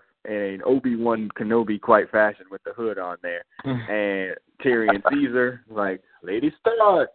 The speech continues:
Speaker 1: hey, what's going on? I was wondering why you didn't greet me at Winterfell." And then, um, how do I say this? Um, Lady Stark pushes a ball forward that you don't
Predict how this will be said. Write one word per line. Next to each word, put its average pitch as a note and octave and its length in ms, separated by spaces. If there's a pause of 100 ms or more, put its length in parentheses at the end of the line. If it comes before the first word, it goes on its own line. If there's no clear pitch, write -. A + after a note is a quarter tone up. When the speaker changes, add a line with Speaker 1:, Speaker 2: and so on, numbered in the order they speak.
(320)
Speaker 1:
hey, E3 600
what's B2 200
going D#3+ 240
on? D#3+ 420
I G#2+ 80
was A2+ 140
wondering C3 260
why C3 120
you B2+ 80
didn't B2+ 160
greet C3 200
me A#2+ 100
at G2+ 60
Winterfell." A2 560 (520)
And G#2+ 220
then, G2+ 360
um, G2 460 (1400)
how A2+ 160
do G2 160
I F2+ 180
say F2 160
this? E2+ 180 (680)
Um, G2 420 (840)
Lady A#2 580
Stark B2+ 400 (200)
pushes C3 400
a A2+ 80
ball A2+ 500 (100)
forward A#2 420
that A2 220
you A2+ 140
don't G#2+ 260